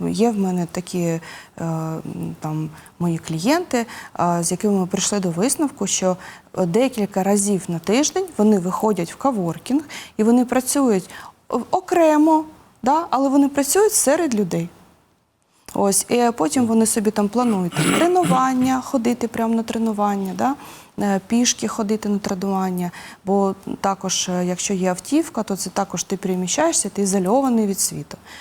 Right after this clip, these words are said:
Оця ізоляція, розмежування простору, ізоляція, вона впливає на те, е, як я вже на початку сказала, е, на, на те, як людина будує стосунки зі, зі своїм оточенням.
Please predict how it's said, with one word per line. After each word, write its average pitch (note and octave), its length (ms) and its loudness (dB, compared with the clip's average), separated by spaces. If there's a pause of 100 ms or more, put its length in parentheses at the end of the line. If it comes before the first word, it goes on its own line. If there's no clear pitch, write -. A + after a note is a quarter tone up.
(140)
Оця F#3+ 200 0
ізоляція, A3+ 840 0 (240)
розмежування A3+ 680 2
простору, A#3 500 -2
ізоляція, A#3+ 720 0 (300)
вона A3 140 4
впливає B3+ 680 2
на G#3+ 220 0
те, D#4+ 220 2 (400)
е, G3+ 180 2
як G#3+ 200 0
я C4 100 4
вже A3+ 160 -2
на G#3+ 100 2
початку C4 540 -2
сказала, F#3 560 -2 (400)
е, F3+ 280 2
на, G3 180 0 (180)
на G3+ 180 2
те, C#4+ 280 2
як G#3+ 300 -2
людина B3 320 2
будує G3+ 640 0 (300)
стосунки G3+ 680 -2
зі, A3+ 120 -2
зі - 200 0
своїм G3+ 440 2
оточенням. A#3 680 0